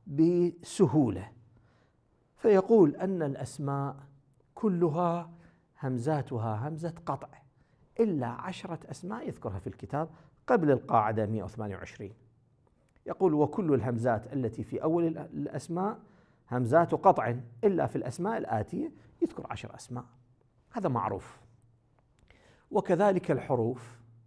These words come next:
بحثها سهل وواضح، وهو أنه همزتها همزة قطع،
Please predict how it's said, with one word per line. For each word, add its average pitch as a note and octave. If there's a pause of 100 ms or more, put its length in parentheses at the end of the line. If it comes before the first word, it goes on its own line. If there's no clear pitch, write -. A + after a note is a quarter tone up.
(760)
بحثها D3
سهل E3
وواضح، C#3
وهو C3+
أنه B2
همزتها B2+
همزة A2 (100)
قطع، -